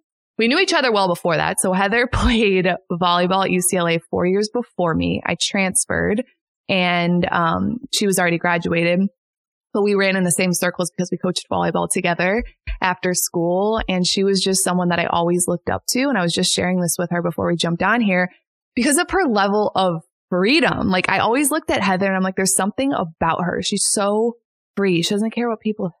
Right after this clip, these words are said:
think." She's just wild, but also so driven and focused. And I'm like, "I want that. I wanna be around her." She was someone right when I graduated from U C L A where I'm like, "Hey, can we just go to lunch?"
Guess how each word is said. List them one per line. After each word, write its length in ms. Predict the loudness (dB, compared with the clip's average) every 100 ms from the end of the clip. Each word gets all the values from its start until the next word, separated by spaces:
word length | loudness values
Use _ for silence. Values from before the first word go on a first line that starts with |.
| _
think." 260 | -2 -2 -2
She's 320 | -4 0 0 0
just 460 | 0 0 -2 -4 _ _ _ _ _ -8
wild, 840 | -2 0 2 2 2 0 0 0 0
but 160 | 0 0
also 480 | 0 2 2 0 0
so 800 | 0 0 2 2 2 2 2 0 -4 -8
driven 840 | -6 -2 0 2 0 -4 -4 -4 -2
and 460 | -2 0 2 0 -2 -6
focused. 720 | -2 0 0 -2 -4 -2 -2
And 160 | 0 0
I'm 100 | 0
like, 200 | -2 -2
"I 120 | -2 0
want 400 | 0 0 0 -2
that. 240 | 0 0
I 80 | 0
wanna 240 | 2 2 0
be 220 | 0 0 0
around 540 | 0 0 0 0 0
her." 140 | 0 -2
She 140 | 0
was 180 | 0 0
someone 280 | 0 0 2
right 220 | 0 0
when 80 | -2
I 80 |
graduated 400 | 0 0 0 -2
from 140 | 0 0
U 100 | 0
C 160 | 0
L 140 | -2 0
A 240 | 0 0
where 420 | -4 _ _ -4
I'm 80 | -2
like, 140 | 0 0
"Hey, 160 | 0
can 100 | 0
we 80 | 0
just 200 | 2 0
go 100 | 0
to 100 | 0
lunch?" 540 | 2 2 2 0 -2